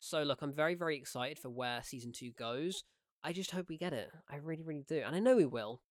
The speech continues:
because like I said, it's one of, if not the biggest show on Netflix right now, so it's got to get a season two. And I hope that it answers all the right questions that we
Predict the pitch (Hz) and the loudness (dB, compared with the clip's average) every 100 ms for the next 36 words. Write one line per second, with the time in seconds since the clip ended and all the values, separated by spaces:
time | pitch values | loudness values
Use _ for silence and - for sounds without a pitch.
0 | _ - 156 165 185 208 - 131 131 135 | _ -10 -2 2 2 0 0 -2 -2 -6
1 | - 160 180 170 151 143 180 156 139 143 | -2 2 6 4 4 -2 0 0 0 -2
2 | 143 139 - 131 123 113 - 113 143 127 | -2 -4 -2 -2 -2 -4 -8 -8 -6 -4
3 | 139 156 - 139 113 - _ - 165 - | -2 -2 -4 -8 -8 -14 _ 0 0 -2
4 | - 143 123 - 135 123 - 131 107 113 | -6 -4 -4 -6 -6 -8 -4 -4 -4 -6
5 | _ _ _ - 135 131 123 175 147 131 | _ _ _ -6 -2 -2 0 2 2 0
6 | - 135 117 135 135 - 139 131 117 156 | -4 -4 -2 -4 -4 -4 -2 -4 -4 -4
7 | 151 143 127 156 147 - 135 123 - 127 | -2 -2 -2 -4 -4 -6 -6 -6 -8 -10